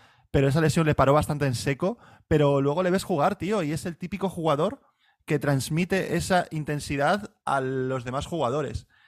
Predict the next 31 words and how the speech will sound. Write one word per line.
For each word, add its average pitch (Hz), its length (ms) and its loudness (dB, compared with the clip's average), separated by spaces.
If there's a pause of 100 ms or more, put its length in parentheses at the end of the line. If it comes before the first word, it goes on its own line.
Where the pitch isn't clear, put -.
(120)
Es 127 120 -4
el 151 60 -6
típico 160 280 -4
jugador 151 520 0 (260)
que 147 100 -2
si 127 80 -4
se 123 120 -8
tira 156 140 0
al 156 80 -2
suelo 175 480 0 (160)
y 131 60 -8
tú 120 80 -8
estás 151 160 -2
en 143 60 -8
su, 143 180 -10
en 139 120 -6
el 131 100 -2
quinteto 135 320 0
en 127 100 -4
pista 156 280 0
y 139 40 0
dices, 120 160 -6
"Joder, 123 240 -4
si 131 120 -14
ese 131 100 -10
cabrón 139 360 2
se 123 120 -2
tira 127 140 0
ese 139 120 -4
al 123 100 0
suelo, 139 380 -2